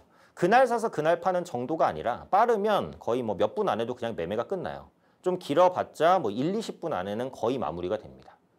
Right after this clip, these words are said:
네, 그 안에 마무리가 돼요. 이 기법 자체가. 실제로 해보시면은 아실 거예요. 아시겠죠? 그래서 장중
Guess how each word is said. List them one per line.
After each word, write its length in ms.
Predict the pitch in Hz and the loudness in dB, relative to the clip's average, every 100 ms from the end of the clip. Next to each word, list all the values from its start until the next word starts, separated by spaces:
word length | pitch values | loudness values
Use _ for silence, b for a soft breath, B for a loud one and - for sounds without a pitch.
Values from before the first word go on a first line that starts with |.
| _ _ | _ _
네, 80 | - - | -20 -20
그 180 | - 175 | -2 2
안에 240 | 101 120 135 | 2 2 0
마무리가 420 | 82 113 123 117 | -2 0 0 0
돼요. 340 | 73 71 110 - | -4 -6 -6 -8
이 100 | 104 | -12
기법 300 | - - - | -6 -6 -6
자체가. 560 | - - 107 139 135 b b | -12 -10 -6 -6 -8 b b
실제로 440 | - 208 220 190 170 | -6 -2 2 2 0
해보시면은 720 | 180 185 180 151 143 185 214 B B | -2 -2 -2 -4 0 0 -2 B B
아실 340 | 90 90 131 - | -8 -4 -4 -4
거예요. 380 | 71 69 85 151 | -8 -10 -12 -16
아시겠죠? 460 | - - - - 170 - | -16 -14 -14 -14 -20 -18
그래서 160 | - | -18
장중 540 | - 120 117 175 226 | -10 -8 -2 0 0